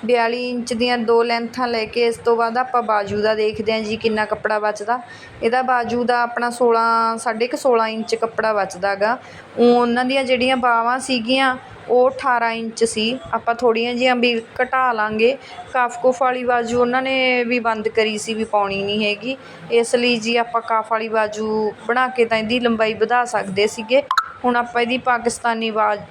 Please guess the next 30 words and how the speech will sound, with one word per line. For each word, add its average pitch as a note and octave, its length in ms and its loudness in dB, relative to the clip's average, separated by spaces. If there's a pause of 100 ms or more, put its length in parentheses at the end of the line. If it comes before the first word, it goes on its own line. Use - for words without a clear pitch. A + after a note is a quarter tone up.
(140)
ਜਿਹੜੀ A#3 520 2
ਬਾਜੂ G#3+ 420 0
ਹੈ A3 80 6
ਉਹ A3+ 100 4
ਬਣਾਵਾਂਗੇ। A3 640 0 (360)
ਪਹਿਲਾਂ A#3 260 0
ਆਪਾਂ B3 500 0 (120)
ਇਹਦੇ B3 360 4
ਬਾਹਾਂ G#3+ 380 0
ਦਾ B3+ 100 0
ਕੱਪੜਾ A#3 360 -2
ਉਤਾਰ F#3 340 -2
ਲੈਣਾ A3 340 2
ਜੀ। B3 220 0
ਇਸ A#3 120 2
ਤੋਂ A3+ 140 0
ਬਾਅਦ A3 220 2
ਜਿਹੜੇ A#3+ 300 2
ਆਪਣੇ A#3 300 0
ਵੀ G#3+ 140 -4
ਜਿਵੇਂ G#3+ 300 -2
ਪੱਲੇ G#3 360 -2
ਹੋ G#3 140 -2
ਗਏ G3+ 140 2
ਕੋਟ G#3 260 0
ਸੈੱਟ G#3 280 0
ਦੇ G#3+ 120 0
ਉਹ F#3 220 0
ਉਤਾਰ G3+ 340 -2
ਲਾਂਗੇ। A#3 380 0